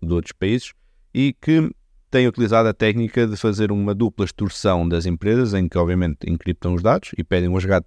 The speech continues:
pe-, pelos mesmos, e depois pedem também um valor para que não divulguem dados sensíveis das organizações, ahm, para fora. Por isso, basicamente,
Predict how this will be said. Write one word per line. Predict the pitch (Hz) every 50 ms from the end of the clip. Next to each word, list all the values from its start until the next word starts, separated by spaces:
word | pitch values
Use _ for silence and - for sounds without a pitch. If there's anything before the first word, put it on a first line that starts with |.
| _ -
pe-, | 98 95 92
pelos | - - 92 95 95 101
mesmos, | 117 127 131 139 156 - _ _ _ _ _ _ -
e | 139
depois | 143 143 -
pedem | - 135 127 120
também | - 120 120 120 120
um | 120 117 110
valor | 104 110 107 107 110 113 -
para | - - 110 98
que | - 110
não | 110 107 104
divulguem | 104 107 90 92 101 98 98 98 101 104 - _ _ _ _ _ _ _
dados | - 90 92 95 95 90 - - - - -
sensíveis | - 104 95 87 - - 104 98 95 95 90
das | 87 85 85
organizações, | 90 85 85 82 82 80 80 - - 82 85 85 - - _ _ _ _ _ _ _ _ - - -
ahm, | 85 82 85 82 85 85 85 85 82 82 82 82 82 82 -
para | - 85 85
fora. | 80 - 82 - - -
Por | 82
isso, | 82 - -
basicamente, | - 87 90 90 82 - 95 98 92